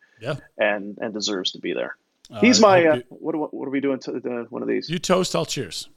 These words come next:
Speaker 2: All right. Cheers.
Speaker 1: Of the game.
Speaker 2: All right.
Speaker 1: Dips.
Speaker 2: What are you doing?
Speaker 1: Dips.
Speaker 2: What do you got? Who you got?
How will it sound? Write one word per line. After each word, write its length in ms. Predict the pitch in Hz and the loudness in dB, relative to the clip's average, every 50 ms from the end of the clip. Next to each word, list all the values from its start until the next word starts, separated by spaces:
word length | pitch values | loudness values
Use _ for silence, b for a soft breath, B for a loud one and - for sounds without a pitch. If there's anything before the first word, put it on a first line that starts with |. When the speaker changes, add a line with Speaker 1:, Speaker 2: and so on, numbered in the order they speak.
| _ _ _ _ _ _ _ | _ _ _ _ _ _ _
Speaker 2:
All 60 | 120 | -10
right. 220 | 113 104 107 107 - _ _ _ _ _ | -8 -6 -8 -8 -10 _ _ _ _ _
Cheers. 400 | - - 120 113 113 - - - _ _ _ _ _ _ _ _ _ | -6 -2 0 0 0 -2 -6 -16 _ _ _ _ _ _ _ _ _
Speaker 1:
Of 100 | 123 113 | -16 -14
the 60 | 123 120 | -12 -10
game. 200 | 120 113 95 - _ _ _ _ _ | -10 -10 -12 -14 _ _ _ _ _
Speaker 2:
All 80 | - 156 | -6 -6
right. 60 | 131 | -6
Speaker 1:
Dips. 180 | - - - | -6 -8 -4
Speaker 2:
What 140 | - 131 131 | 0 4 6
are 20 | 131 | 6
you 80 | 135 | 6
doing? 140 | 135 135 131 | 8 6 4
Speaker 1:
Dips. 180 | 123 123 - - | 4 0 -4 -2
Speaker 2:
What 80 | 131 127 | 0 4
do 60 | 127 | 4
you 100 | 131 127 | 6 6
got? 220 | 135 127 127 - - _ _ _ _ | 6 4 4 2 -4 _ _ _ _
Who 80 | 139 131 | 0 0
you 140 | 131 131 131 | 2 2 0
got? 100 | 123 117 | 0 -2